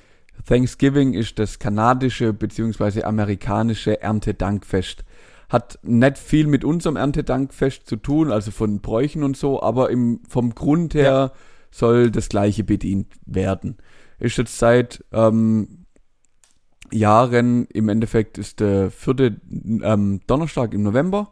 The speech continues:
Speaker 1: wo das stattfindet.
Speaker 2: Ja.
Speaker 1: Das ist auch ein nationaler Feiertag. Und
Speaker 2: Ja, das
Speaker 1: also,
Speaker 2: weiß ich.
Speaker 1: ja, äh, das ist auch krass. Es ist sogar ein größeres Fest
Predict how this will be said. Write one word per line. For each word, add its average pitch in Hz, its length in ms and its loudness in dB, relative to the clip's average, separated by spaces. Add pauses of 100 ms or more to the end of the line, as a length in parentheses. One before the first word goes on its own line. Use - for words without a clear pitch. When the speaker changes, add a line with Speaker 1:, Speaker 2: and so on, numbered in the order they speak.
(500)
Speaker 1:
wo 110 140 -2
das 104 300 -6
stattfindet. - 540 0
Speaker 2:
Ja. 147 40 2
Speaker 1:
Das 127 120 2
ist 107 80 -2
auch 101 160 0
ein 104 200 0
nationaler 107 540 0
Feiertag. 117 680 -2 (640)
Und 113 580 -2 (120)
Speaker 2:
Ja, 165 140 -2 (460)
das 127 100 -4
Speaker 1:
also, 107 260 4
Speaker 2:
weiß 101 60 0
ich. - 80 -12 (260)
Speaker 1:
ja, 104 260 4
äh, 80 160 -4 (380)
das 110 200 0
ist 104 320 -4
auch 165 220 -2
krass. 147 240 -4
Es 113 140 -8
ist 127 180 -6
sogar 120 340 0
ein 117 220 -2
größeres 147 560 2
Fest 139 300 -2